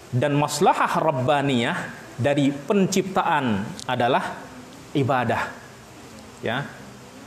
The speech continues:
Wa umdatul ibadah as-salat, dan kita tahu bahwa pokok dari segala ibadah itu adalah salat. Ya, wa af'alullahi ta'ala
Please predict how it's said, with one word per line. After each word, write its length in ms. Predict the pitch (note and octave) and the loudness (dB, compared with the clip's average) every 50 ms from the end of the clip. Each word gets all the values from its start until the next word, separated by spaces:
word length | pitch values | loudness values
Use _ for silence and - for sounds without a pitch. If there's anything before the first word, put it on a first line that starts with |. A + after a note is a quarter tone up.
| - - - - - - - - - - - - - - - A2+ | -18 -18 -18 -20 -20 -20 -20 -20 -20 -20 -20 -20 -20 -6 0 2
Wa 260 | B2+ D3+ D3 D3 F#3+ | 4 4 6 6 4
umdatul 480 | C#4+ D#4+ C#4+ A#3 A3 G#3 G#3+ G3+ F#3 E3 D3 | 4 6 6 6 6 6 6 4 6 6 6
ibadah 500 | D3+ C3+ C3 C3 C3+ D#3+ G#3 G#3 G#3+ G#3 | 4 4 4 4 4 4 4 2 2 2
as-salat, 480 | - - - B3 C4 G#3+ D3+ B2+ B2+ | 2 2 4 4 4 4 4 2 2
dan 80 | B2 B2+ | 0 2
kita 240 | A#2 B2+ B2+ C3 C3+ | 2 2 2 2 2
tahu 160 | C#3 E3+ G#3+ | 4 4 4
bahwa 320 | F#3 D3+ A#2 C3+ C3+ B2 | 4 4 4 4 2 2
pokok 480 | - - F3+ G#3 G#3+ G#3 - A#3+ F3 F3 | 2 4 4 4 4 4 2 2 4 4
dari 160 | E3+ F3 D#3+ | 4 4 4
segala 320 | D#3 - E3+ D3 D3 D3 D3+ | 4 2 2 2 2 2 2
ibadah 360 | D#3 C3 C3+ C#3 C#3+ C#3 C3+ | 2 2 2 2 2 2 2
itu 180 | C3 - G3+ F#3 | 2 4 4 4
adalah 320 | C#3 C#3 D#3 A3+ A3 - - - - - - - - C#3 C3+ B2 A#2+ - - - | 4 4 2 2 0 -2 -6 -10 -14 -16 -18 -16 -16 -14 -12 -12 -12 -12 -12 -8
salat. 680 | - - B2+ B2 A2+ G#2 F#2+ F2 D#2 D2 - - - - - - - - - - - - - - - - - - - - - - - - - | -2 0 2 4 4 4 4 2 2 0 0 -2 -4 -6 -8 -12 -16 -16 -16 -16 -14 -14 -14 -14 -16 -16 -16 -16 -16 -16 -16 -16 -16 -12 -8
Ya, 260 | - F#2+ G#2 A#2 C#3 C3 | -4 -4 -2 -2 0 0
wa 160 | A#2 C3+ - C3+ | 0 2 2 0
af'alullahi 720 | - - E3 D#3+ G#3+ A#3+ A#3+ A3+ A3 A3 A3 G3+ F#3 F#3 F#3 | 0 0 2 4 4 4 4 4 4 4 4 6 6 4 4
ta'ala 400 | G3 E3 D#3 F3 E3+ E3 D#3 | 4 2 2 2 2 4 4